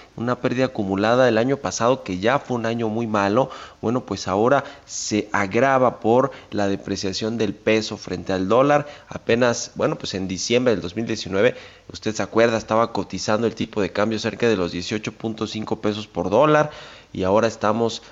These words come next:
más cerca de los veinticinco pesos por dólar. Esto ha afectado a una empresa que, bueno, pues, eh, es la más endeudada del mundo, la petrolera, que arrastra una deuda de más de ciento cuatro mil millones de dólares.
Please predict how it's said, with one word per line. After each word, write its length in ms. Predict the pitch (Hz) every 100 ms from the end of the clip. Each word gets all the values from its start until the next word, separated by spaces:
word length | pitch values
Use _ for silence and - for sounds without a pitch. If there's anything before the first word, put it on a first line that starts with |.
| -
más 360 | 101 104 - -
cerca 580 | - 107 107 104 107 101 -
de 80 | 92
los 180 | 92
veinticinco 640 | 95 98 95 90 98 - 98
pesos 260 | 104 101
por 200 | - 101
dólar. 260 | 104 117 113
Esto 300 | 107 - 120 -
ha 80 |
afectado 580 | 104 - - - 110 117
a 60 | 107
una 160 | 107
empresa 500 | 107 101 107 107 127 - - - -
que, 80 | 104
bueno, 280 | 110 175 175
pues, 280 | - - - - -
eh, 200 | 101 101
es 160 | 120
la 100 | 127
más 220 | 120 123 127
endeudada 540 | 107 98 107 123 117
del 160 | 98 101
mundo, 320 | 147 147 104
la 160 | 98
petrolera, 560 | 98 95 101 110 117 -
que 120 | -
arrastra 600 | 95 101 110 - 113 110 - - -
una 300 | 101 104 95
deuda 320 | 107 107 107
de 100 | 92
más 200 | 98 104
de 100 | 101
ciento 480 | - - 110 107 110
cuatro 320 | 92 90 95
mil 160 | 104 110
millones 480 | 101 95 104 104
de 100 | 90
dólares. 640 | 87 110 135 131 135 143